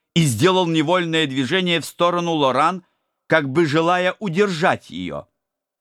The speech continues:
Потом он быстро обернулся к Джону и шепнул ему на ухо несколько слов. Джон выскользнул в дверь. В общем замешательстве никто на это не обратил внимания.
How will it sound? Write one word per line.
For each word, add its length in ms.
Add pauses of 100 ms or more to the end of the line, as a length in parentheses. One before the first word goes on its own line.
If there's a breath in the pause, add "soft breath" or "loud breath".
(460)
Потом 340
он 200
быстро 400
обернулся 680
к 80
Джону 600 (420)
и 100
шепнул 440
ему 260
на 300
ухо 220
несколько 520
слов. 340 (800)
Джон 460
выскользнул 680
в 120
дверь. 420 (1120)
В 120
общем 340
замешательстве 920 (440)
никто 480
на 160
это 260
не 80
обратил 440
внимания. 600